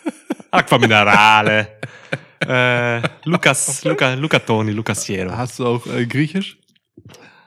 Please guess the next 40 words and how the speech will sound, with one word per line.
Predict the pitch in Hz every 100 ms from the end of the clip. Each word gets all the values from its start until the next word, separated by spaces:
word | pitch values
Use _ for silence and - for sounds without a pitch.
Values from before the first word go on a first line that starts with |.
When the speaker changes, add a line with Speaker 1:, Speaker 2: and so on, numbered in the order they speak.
| _ _ _ _
Speaker 1:
Boah, | 113
Griechisch | 110 117 139 -
kann | 113
ich | 107
schlecht | 120 110 117
imitieren, | 110 - 62 -
muss | -
Speaker 2:
Ja, | 67
Speaker 1:
ich |
Speaker 2:
ich | -
Speaker 1:
sagen. | -
Speaker 2:
auch. | 127 - - -
Speaker 1:
Gibt's | 120 127
irgendeinen | 110 107
griechischen | 120 110 107
Wrestler, | 98 131 147
Speaker 2:
Ich | 135
Speaker 1:
der | 120
Speaker 2:
möchte, | 131
Speaker 1:
man | 123
Speaker 2:
möchte | 113 120
auch |
nicht | 113 120
behaupten, | 117 110 110
dass | 104 -
du |
Italienisch | 107 107 127 110 -
gut | 117 104
imitieren | 104 107 113 110
kannst, | 110 113 -
Speaker 1:
Das, |
Speaker 2:
übrigens. | 123 117 117
Speaker 1:
das, | 101
nee, | 113 104
ich | 104
fand, | 120 113
das | 104
war | 113
richtig | 110 - -
geil, | 127 123